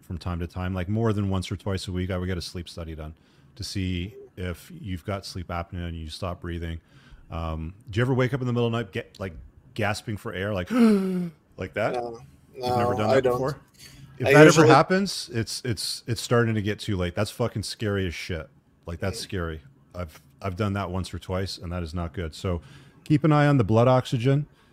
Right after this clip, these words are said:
Speaker 1: is really important. The other thing, too, is, uh, H R V. Do you know what your H R V is?
Speaker 2: Uh, I can tell you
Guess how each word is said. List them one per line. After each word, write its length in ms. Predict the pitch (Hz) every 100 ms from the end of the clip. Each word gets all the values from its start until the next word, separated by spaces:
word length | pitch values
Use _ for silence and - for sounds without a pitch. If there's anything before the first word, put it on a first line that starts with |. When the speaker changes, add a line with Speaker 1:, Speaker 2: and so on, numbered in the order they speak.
| -
Speaker 1:
is 220 | 110 95
really 200 | 104 110 107
important. 420 | 104 113 117 120
The 80 | 110
other 140 | 123
thing, 220 | - 117
too, 340 | - 113 107 104
is, 340 | 98 95 - -
uh, 320 | 98 95 95
H 220 | 110 113 123
R 160 | 107
V. 220 | 92 98
Do 40 | 87
you 40 |
know 80 | 98
what 120 | 117
your 100 | 107
H 240 | 110 101 117
R 100 | 98
V 140 | 104
is? 240 | 131 127 - _ _ - - - - _ -
Speaker 2:
Uh, 260 | 123 131
I 80 | 135
can 180 | - 147
tell 240 | - 117
you 140 | 123